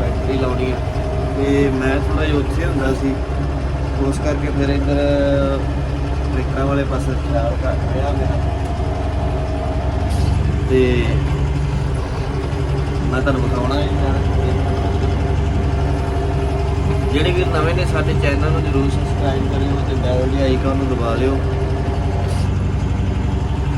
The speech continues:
ਆਪਾਂ ਇੱਦਾਂ ਦੀਆਂ ਵੀਡੀਓ ਕਦੀ ਕਦਾਈ ਲੈ ਕੇ ਆਉਂਦੇ ਹੀ ਰਹਿੰਦੇ ਆ। ਵੀਡੀਓ ਬਹੁਤ ਘੱਟ ਪਾਈ ਦੀ ਆ ਹੁਣ, ਮਤਲਬ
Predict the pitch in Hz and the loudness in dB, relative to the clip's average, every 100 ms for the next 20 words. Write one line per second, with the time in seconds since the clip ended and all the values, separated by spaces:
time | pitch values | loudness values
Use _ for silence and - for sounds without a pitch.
0 | - - - - - - - - - - | 0 -2 -2 -2 0 0 0 0 -2 -4
1 | - - - 135 143 143 135 147 143 143 | -4 -2 -2 0 2 2 2 0 2 2
2 | 143 147 139 135 139 139 147 - 143 135 | 2 2 0 0 0 0 0 0 0 0
3 | 123 127 127 131 135 127 123 - 139 139 | 0 -2 -2 0 0 0 -2 -2 -2 -4
4 | - - - - - 143 - 185 170 175 | -2 -2 -2 -2 -2 -2 -2 -2 0 -2
5 | - 165 151 - 147 147 - 120 - - | -2 -2 -2 -4 -2 -2 -2 -2 -2 -2
6 | - - - - - - - - - - | -2 -2 -2 -2 -2 -4 -2 -2 -4 -4
7 | - | -4